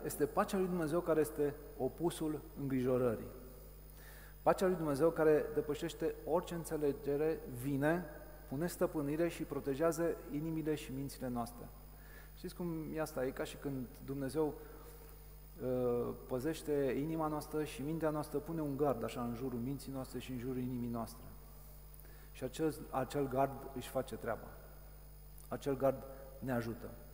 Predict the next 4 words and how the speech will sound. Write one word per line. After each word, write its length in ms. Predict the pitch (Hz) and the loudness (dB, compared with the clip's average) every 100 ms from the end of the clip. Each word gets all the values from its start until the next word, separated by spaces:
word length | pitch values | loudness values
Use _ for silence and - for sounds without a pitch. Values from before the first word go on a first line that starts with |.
| - - - - - - - - | -16 -16 -16 -16 -16 -16 -10 4
Pacea 240 | 156 175 | 4 6
lui 120 | 156 | 4
Dumnezeu, 480 | 135 135 123 135 156 - - - - - - - - - - - - - - | 4 0 2 2 2 0 -10 -14 -14 -14 -14 -16 -16 -16 -16 -16 -16 -16 -8
uh, 460 | 117 120 123 104 | -2 2 4 2